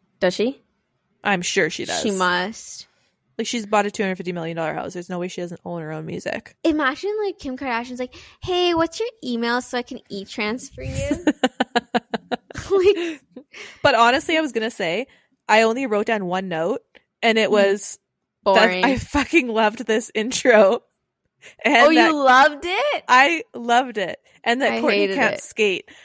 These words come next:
Speaker 2: Like, it's just so funny watching the people who can skate versus not. Like, Kylie looked swag. Like, she was good. And so was Corey. Corey was amazing. Kourtney could barely stand up. Kris,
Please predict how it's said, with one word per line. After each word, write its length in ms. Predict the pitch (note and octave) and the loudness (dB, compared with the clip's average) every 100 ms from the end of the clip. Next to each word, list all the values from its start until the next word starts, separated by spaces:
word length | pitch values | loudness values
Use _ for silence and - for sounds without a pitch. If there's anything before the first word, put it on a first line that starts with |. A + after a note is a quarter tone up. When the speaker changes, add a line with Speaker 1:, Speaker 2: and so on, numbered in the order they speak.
| _ | _
Speaker 2:
Like, 200 | C4+ - - | -2 0 -2
it's 260 | - - | -4 -4
just 220 | - F4 | -4 -2
so 160 | - A#4 | 0 -2
funny 420 | - A3 G#3 A#3+ | 0 -2 0 -4
watching 600 | G#3+ E3+ F#3+ A#3+ G#3+ G#3+ - _ _ | -4 -4 -2 -4 -6 -8 -18 _ _
the 160 | G3 A3 | -6 -2
people 280 | A3+ G3+ G#3 | -2 0 -2
who 120 | G3+ | -2
can 480 | - G3+ F3+ F#3+ G3+ | -6 -6 -4 -6 -8
skate 320 | - G3+ F3+ | -6 -6 -4
versus 360 | F#3+ F#3+ F#3 | -8 -8 -10
not. 180 | F3+ G#3 | -6 -4
Like, 140 | A#3+ - | -6 -4
Kylie 400 | - G3 A3+ D4 | -2 0 0 -2
looked 280 | D#4 - _ _ _ _ _ _ - | -4 -6 _ _ _ _ _ _ -16
swag. 480 | - G3 D3 F3+ | -4 -2 -2 -4
Like, 140 | G3+ F#3+ | -6 -8
she 600 | - A3 G#3+ G#3 G#3 A3 _ _ _ _ | -8 -6 -6 -6 -6 -10 _ _ _ _
was 220 | A3 G#3 | 0 0
good. 280 | F#3+ - - _ - | 0 -8 -10 _ -4
And 120 | B3 | -4
so 180 | - A#3+ | 4 4
was 120 | D4+ | 4
Corey. 500 | - G#3+ F3+ - A3 - | -2 -4 -4 -6 -10 -6
Corey 240 | - G#3+ | -2 2
was 160 | G#3+ A3+ | 2 2
amazing. 640 | A#3 F3+ D3+ F3+ D3 C4+ - _ _ _ _ - | -4 -8 -8 -10 -10 -14 -20 _ _ _ _ -4
Kourtney 560 | - C#4 D4+ E4 F4+ - - | 0 0 -2 -6 -8 -14 -8
could 120 | B3+ | -4
barely 260 | G#3 G3 G3+ | -2 -2 -4
stand 280 | - F3+ | -6 -6
up. 200 | - - - _ _ _ _ _ | -6 -8 -12 _ _ _ _ _
Kris, 440 | - C4+ B3+ D4 | 0 2 2 0